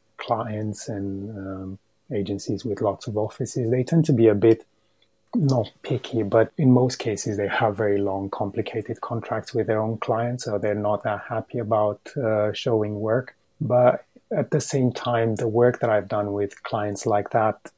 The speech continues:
is often a result of a much bigger team, which means my impact on those projects is smaller. And the work that I tend to show on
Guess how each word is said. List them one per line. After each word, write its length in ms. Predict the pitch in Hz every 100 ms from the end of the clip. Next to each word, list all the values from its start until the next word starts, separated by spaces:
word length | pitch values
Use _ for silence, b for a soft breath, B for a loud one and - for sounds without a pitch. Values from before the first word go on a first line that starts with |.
| -
is 260 | 135 110 107
often 720 | 120 107 - - 107 101 101 _ _
a 80 | 120
result 520 | 104 104 113 110 107
of 100 | 120
a 80 | 110
much 360 | 107 110 107 -
bigger 340 | 110 107 104 -
team, 420 | - 107 98 90 _ _
which 320 | 123 110 -
means 500 | 127 113 110 110 - - _ _ _ _ _
my 360 | 220 120 113 110
impact 720 | - 117 117 - 113 - -
on 160 | 117 101
those 240 | 101 101
projects 800 | - - 104 98 104 98 - - - _ -
is 240 | 120 98
smaller. 520 | - - 113 104 92 92
And 200 | 104 101
the 60 |
work 260 | 101 135 -
that 100 | 113
I 60 |
tend 260 | 98 120 104
to 100 | -
show 520 | - 123 110 107 104 -
on 400 | 107 104 101